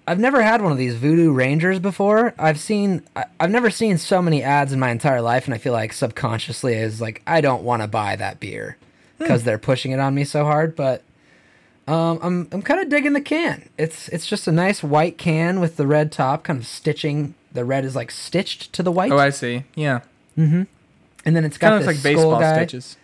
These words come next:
Speaker 2: almost.
Speaker 1: Yeah, a little bit.
Speaker 2: Yeah.
Speaker 1: It's got this, uh, skull skeleton man with an American flag bandana and a guitar on it.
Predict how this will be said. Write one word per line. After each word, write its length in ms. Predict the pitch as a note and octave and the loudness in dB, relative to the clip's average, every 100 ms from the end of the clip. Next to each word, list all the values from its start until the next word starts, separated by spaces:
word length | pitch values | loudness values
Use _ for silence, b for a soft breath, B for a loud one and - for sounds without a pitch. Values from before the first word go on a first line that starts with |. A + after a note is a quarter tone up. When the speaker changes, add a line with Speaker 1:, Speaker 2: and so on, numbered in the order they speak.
| _ | _
Speaker 2:
almost. 140 | G3 F#4+ | -2 2
Speaker 1:
Yeah, 200 | E4 C#3 | 4 4
a 40 | |
little 240 | G#3 C4+ B2 | 2 0 0
bit. 300 | B2 A3+ - _ _ - | 0 -2 -4 _ _ -6
Speaker 2:
Yeah. 160 | B2 - _ _ | -6 -8 _ _
Speaker 1:
It's 140 | - | -10
got 180 | - F#3+ | -4 0
this, 240 | D#3+ D3 | 0 0
uh, 260 | D3+ C3 B2+ | 0 2 0
skull 560 | - - - E3+ E3 D#3 | -4 -8 0 2 2 0
skeleton 580 | - E3 E3+ E3+ F#3 F3+ | -2 2 2 0 0 2
man 400 | F3+ F3 F3+ - | 2 2 -2 -2
with 200 | D3 - | -4 -2
an 280 | C3 B2+ A#2 _ _ _ - | -2 -2 -6 _ _ _ -2
American 380 | D3+ D#3 D3+ | 0 0 -2
flag 340 | C3+ D3 C#3 C#3 | -4 -2 -2 -2
bandana 460 | C#3 B2 B2+ C3+ | -4 -2 -2 0
and 120 | C3+ B2+ | -2 -2
a 40 | |
guitar 580 | A#2 A#2+ C#3+ B2+ C3+ D#3+ E3 | -4 -2 0 0 0 -2 -2
on 140 | E3+ | -2
it. 140 | F3 | -2